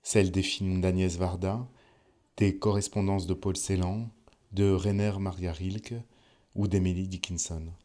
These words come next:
Mais c'est pour mieux nous dire, avec une maîtrise des silences et un jeu de rythme clair qui emporte,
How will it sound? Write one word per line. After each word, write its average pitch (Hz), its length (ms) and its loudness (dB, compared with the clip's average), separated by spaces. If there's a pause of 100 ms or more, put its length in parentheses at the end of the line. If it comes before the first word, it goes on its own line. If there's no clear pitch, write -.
(1160)
Mais 104 120 4
c'est 123 160 2
pour 131 160 0
mieux 143 160 2
nous 143 140 2
dire, 107 500 -2
avec 98 340 0
une 107 100 4
maîtrise 131 400 0
des - 120 0
silences 123 560 0
et 90 40 -2
un 90 120 0
jeu 110 160 -2
de 110 100 2
rythme 107 340 -4
clair 113 340 -6
qui - 180 -6
emporte, 101 580 -6